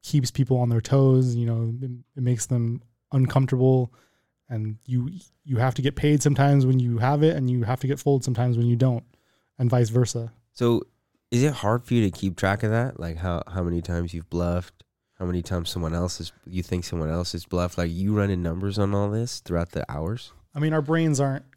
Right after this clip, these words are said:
Speaker 1: calculators. We have to estimate stuff and, you know, sort of guesstimate and take chances where we think are, are best. There are a lot of sizing tells, like, players that bet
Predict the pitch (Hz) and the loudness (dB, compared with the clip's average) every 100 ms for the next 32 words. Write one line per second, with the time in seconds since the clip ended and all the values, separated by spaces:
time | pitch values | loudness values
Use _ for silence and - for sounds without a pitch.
0 | - - 135 127 117 113 117 113 127 127 | -10 -6 -4 -4 -6 -4 -6 -4 -4 -4
1 | 123 113 131 - _ _ 220 - - 117 | -6 -6 -10 -16 _ _ -6 -6 -4 -6
2 | 117 - 127 117 - 117 113 113 110 110 | -8 -8 -8 -8 -10 -10 -6 -6 -6 -6
3 | 113 - _ _ _ _ - - 131 120 | -8 -12 _ _ _ _ -10 -4 -2 -2
4 | 113 - - - _ _ _ _ _ _ | -4 -10 -20 -20 _ _ _ _ _ _
5 | _ _ _ _ _ _ 135 127 - 143 | _ _ _ _ _ _ 0 0 0 0
6 | 131 131 127 139 _ 196 131 113 107 110 | 0 0 0 -4 _ -10 -8 -8 -10 -18
7 | _ _ _ _ _ _ - - 147 - | _ _ _ _ _ _ -8 -2 -2 0
8 | 143 131 135 123 127 127 - 127 131 120 | 0 0 0 0 0 0 -2 -4 -2 -4
9 | - 123 110 120 123 - - _ _ _ | -2 -2 -2 -2 -2 -4 -8 _ _ _
10 | _ 143 139 151 160 147 123 - _ _ | _ -2 2 4 4 2 -2 -10 _ _
11 | - - 135 135 139 139 143 139 135 123 | -6 -2 0 2 0 0 0 0 -2 -2
12 | 117 - 131 131 120 113 110 120 113 123 | -8 -6 -4 -2 -4 -6 -12 -12 -8 -10